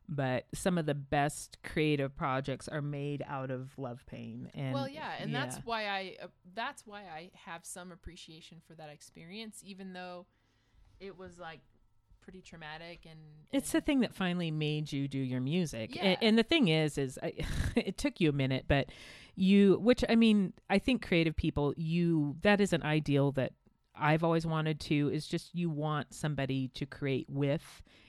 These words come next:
Speaker 1: And my creation is
Speaker 2: Yeah.
Speaker 1: not, like, making another human body. Mine is making a body of work. And,
Speaker 2: Making
Speaker 1: and
Speaker 2: another
Speaker 1: <laughs>
Speaker 2: human body.
Speaker 1: you know what I mean?
Speaker 2: It's
Speaker 1: That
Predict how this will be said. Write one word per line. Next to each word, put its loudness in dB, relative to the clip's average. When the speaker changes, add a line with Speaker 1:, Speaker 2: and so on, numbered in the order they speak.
Speaker 1:
And 4
my 2
creation 2
is -4
Speaker 2:
Yeah. -4
Speaker 1:
not, 2
like, -4
making 0
another -4
human -2
body. -2
Mine 0
is 2
making -2
a -4
body -6
of -10
work. -14
And, 0
Speaker 2:
Making -2
Speaker 1:
and 0
Speaker 2:
another -10
Speaker 1:
<laughs> -12
Speaker 2:
human 2
body. -8
Speaker 1:
you 8
know 4
what 2
I 2
mean? 0
Speaker 2:
It's -2
Speaker 1:
That -2